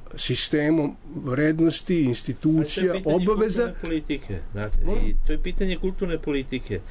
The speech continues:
Speaker 1: Tako je.
Speaker 2: Znači, vi nemate kulturnu politiku, nemate ciljeve, prioritete, instrumente. Kad je reč o, samo, pa ćemo se vratiti na našu temu, a možda ste vi pomenuli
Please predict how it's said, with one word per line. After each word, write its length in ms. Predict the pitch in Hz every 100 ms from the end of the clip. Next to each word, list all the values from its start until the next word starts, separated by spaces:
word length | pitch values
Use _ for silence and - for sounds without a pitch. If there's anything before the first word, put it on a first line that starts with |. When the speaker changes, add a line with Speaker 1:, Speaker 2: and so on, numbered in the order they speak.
| -
Speaker 1:
Tako 200 | 117 123
je. 40 |
Speaker 2:
Znači, 140 | 101 127
vi 120 | 143
nemate 420 | 165 185 165 143
kulturnu 400 | 165 160 165 143
politiku, 580 | - 113 120 - 175 151
nemate 640 | 143 139 123 131 113 107 - - -
ciljeve, 480 | - 156 175 180 170
prioritete, 600 | 156 135 120 107 135 135
instrumente. 840 | 127 110 135 113 107 101 - 185 196 - - - - -
Kad 100 | 147
je 100 | 147
reč 240 | 156 147
o, 260 | 147 123 117 - - -
samo, 200 | 131 123 -
pa 60 | 117
ćemo 200 | 123 117
se 120 | 123
vratiti 340 | 120 117 123
na 40 | 123
našu 180 | 120 117
temu, 400 | - 117 160 165
a 100 | 123 - -
možda 160 | 110 123
ste 140 | 127
vi 120 | 127
pomenuli 640 | 120 117 113 117 110 104